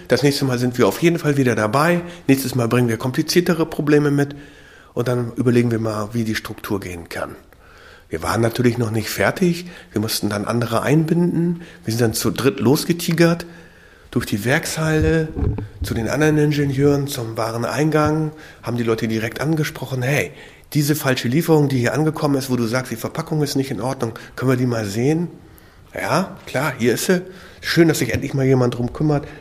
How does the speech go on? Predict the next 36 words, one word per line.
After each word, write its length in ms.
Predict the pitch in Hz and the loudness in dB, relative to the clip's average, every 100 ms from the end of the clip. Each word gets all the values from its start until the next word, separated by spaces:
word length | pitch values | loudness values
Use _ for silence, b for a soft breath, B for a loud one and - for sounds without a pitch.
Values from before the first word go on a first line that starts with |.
| - | -4
Ich 80 | - | -2
warte 220 | 127 110 | 0 0
ja 100 | 92 | 0
schon 160 | 104 | -2
zwei 240 | 101 98 95 | 0 0 0
Wochen 220 | 104 107 | -2 -4
darauf, 260 | 95 98 - | -2 -2 -4
dass 140 | 95 | -2
sich 160 | 98 - | -2 0
jemand 240 | 98 87 | 0 2
mal 160 | 101 101 B B | 0 -2 B B
hier 120 | - | 0
diese 200 | 107 104 | 2 4
defekte 460 | 101 101 107 - 98 | 2 0 -2 -4 -2
Ware 320 | 104 101 92 | -2 -2 -4
anguckt.“ 460 | 78 - 95 - - B B B B B B B - | -6 -6 -8 -10 -16 B B B B B B B -10
Habe 80 | - | -6
ich 60 | |
die 120 | - | 0
Ingenieure 480 | 95 104 104 107 104 | 0 2 2 2 0
angeguckt 500 | 95 131 - - - | 0 -2 -2 -6 -4
und 100 | 113 | -2
sie 120 | 110 | -2
gefragt, 420 | 104 - - 113 - b b b _ - | -4 -4 -4 -4 -8 b b b _ -2
die 80 | 98 | 0
in 240 | 95 87 | 0 -2
meiner 200 | 95 98 | -2 -2
Begleitung 540 | 95 92 95 - 143 131 | -2 -2 -2 0 0 2
waren, 300 | 131 131 127 B B B B B B B B _ | 0 -2 -6 B B B B B B B B _
„Warum 160 | - 90 | -12 -6
seid 220 | 113 107 | -4 -2
ihr 60 | 110 | -2
hier 140 | 107 | 0
eigentlich 220 | 98 110 | -2 -4
nicht 200 | 117 - | -6 -2
hingegangen?“ 500 | 165 131 90 90 92 | 2 2 2 -2 -6